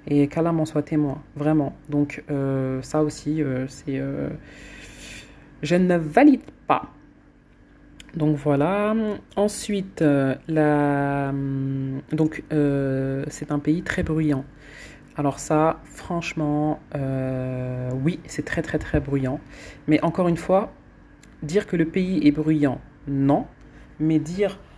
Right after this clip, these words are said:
euh, que, euh, voilà, il y a des villes qui sont très bruyantes, et cetera, oui. Parce que, en fait, euh, en réalité, ça dépend vraiment où vous allez aller, euh, dans quel quartier, euh, vous allez, euh, choisir d'habiter, et cetera.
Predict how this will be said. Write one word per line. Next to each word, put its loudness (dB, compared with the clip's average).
euh, -4
que, -4
euh, 0
voilà, 0
il 0
y -2
a -4
des 2
villes -2
qui -12
sont -2
très -2
bruyantes, 2
et -8
cetera, -2
oui. -2
Parce -4
que, 0
en 2
fait, -4
euh, -2
en -4
réalité, -2
ça -2
dépend 0
vraiment 2
où 2
vous 2
allez 4
aller, 2
euh, 2
dans 0
quel 0
quartier, -2
euh, 2
vous -2
allez, 2
euh, 0
choisir -2
d'habiter, -2
et 0
cetera. -4